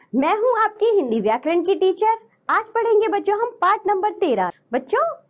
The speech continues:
जिसका नाम है विस्मयादि बोधक अव्यय, interjection, indeclinable। तो चलिए बच्चों पढ़ना शुरू करते हैं। जो अविकारी शब्द हर्ष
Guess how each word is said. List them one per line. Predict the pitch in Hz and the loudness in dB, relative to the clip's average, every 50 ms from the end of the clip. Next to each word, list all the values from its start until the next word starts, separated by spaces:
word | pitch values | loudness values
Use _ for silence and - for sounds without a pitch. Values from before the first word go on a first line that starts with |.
| _ - | _ -8
जिसका | 220 254 247 - - 247 | -6 -6 -4 -2 -2 -2
नाम | 233 233 247 269 311 349 | -2 -2 -2 -2 -2 -2
है | 392 453 508 539 - _ _ _ _ _ - | -2 -2 -2 -4 -8 _ _ _ _ _ -2
विस्मयादि | 349 508 508 - 494 453 427 403 403 339 311 392 403 | -2 -2 -2 0 0 0 2 2 0 0 0 0 0
बोधक | 359 269 269 240 202 208 190 175 - - - _ _ _ - - _ _ - | 0 0 0 0 0 0 -2 -2 -4 -8 -20 _ _ _ -20 -20 _ _ 0
अव्यय, | 330 370 269 294 262 220 180 165 160 - _ _ _ _ _ _ 269 | 0 0 0 0 0 0 -2 -4 -8 -12 _ _ _ _ _ _ -2
interjection, | 262 254 247 254 262 254 320 359 359 - 494 508 539 523 - - _ 269 | 0 0 0 0 0 0 -2 -4 -2 -2 -2 -2 -2 -4 -8 -8 _ -2
indeclinable। | 269 269 285 269 - 370 427 494 480 403 269 202 196 175 170 170 - - - | 0 0 0 0 0 -2 0 0 0 0 0 0 -2 -2 -4 -6 -10 -8 -8
तो | 269 | -6
चलिए | 269 381 381 381 453 453 | -2 -2 0 0 0 0
बच्चों | 349 311 - - 226 | -2 -2 -2 -4 -4
पढ़ना | 214 220 202 202 220 247 | -2 -2 -2 0 0 -2
शुरू | 254 330 320 339 339 | 0 0 0 0 0
करते | 359 359 349 - 415 403 | 0 -2 -2 -2 -2 0
हैं। | 403 453 440 453 - _ _ _ _ - | 0 0 -2 -4 -8 _ _ _ _ -12
जो | 185 185 330 523 | -4 0 0 2
अविकारी | 640 - - 330 254 247 254 254 247 233 226 220 220 | 2 2 0 -2 -2 -4 -2 -2 -2 -2 -2 -2 -6
शब्द | 208 - 254 269 294 285 427 | -6 -4 -4 -4 -2 -2 -4
हर्ष | 403 - - 254 339 494 523 381 - | -4 -4 -2 -2 0 0 -2 -2 -4